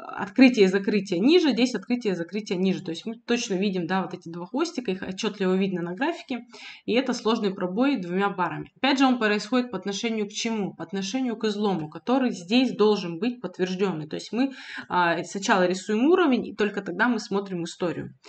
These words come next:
Здесь у нас излом уже есть, да, я нарисовала излом, и с-, следующий бар идёт ложный, вот этот хвостик один, да, один, один бар показал хвостик, это сложный про-, а, ложный пробой одним баром.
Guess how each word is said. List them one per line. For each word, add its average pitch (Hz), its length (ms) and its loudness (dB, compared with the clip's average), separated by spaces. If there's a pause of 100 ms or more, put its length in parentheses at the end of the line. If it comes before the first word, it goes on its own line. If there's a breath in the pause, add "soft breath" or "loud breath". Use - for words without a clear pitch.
(280 loud breath)
Здесь 254 320 6
у 208 40 0
нас 185 200 0
излом 202 400 0
уже 190 240 2
есть, 330 280 6
да, 269 140 4
я 262 40 2
нарисовала 214 560 0
излом, 269 580 2
и 247 100 0
с-, - 340 -8
следующий 196 460 -2
бар 226 220 2
идёт 185 460 0
ложный, 170 460 2
вот 147 120 -8
этот - 120 -10
хвостик 190 520 -4
один, 190 320 -2
да, 214 200 -2
один, 185 280 -2
один 175 280 -4
бар 285 200 2
показал 180 300 -6
хвостик, 302 440 -8
это 214 160 -8
сложный 202 380 -2
про-, 175 280 -10
а, 165 400 -6 (100)
ложный 202 600 -2
пробой 294 400 -2 (400 loud breath)
одним 190 360 0
баром. 147 300 2